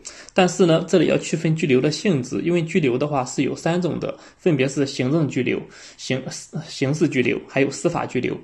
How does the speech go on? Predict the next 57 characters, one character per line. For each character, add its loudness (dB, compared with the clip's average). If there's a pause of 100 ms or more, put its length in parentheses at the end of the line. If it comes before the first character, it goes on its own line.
(420)
像 4
这 6
位 6
员 4
工， 2
我， 4
我 4
认 4
为 2
很 0
可 -6
能 -2
属 -4
于 -2
是 0
行 -4
政 0
拘 -4
留， -4 (240)
刑 0
事 4
拘 6
留 6
的 4
可 -8
能 -6
性 -4
啊， -4 (300)
不 0
是 0
特 -10
别 2
的 2
大。 -2 (300)
我 4
建 6
议 6
员 4
工 2
的 4
家 2
属， -6 (200)
包 4
括 2
员 4
工 2
本 -2
人 -2
啊 -4
哈， -6
如 4
果 6
目 2
前 -2
的 -2
话 4
还， 2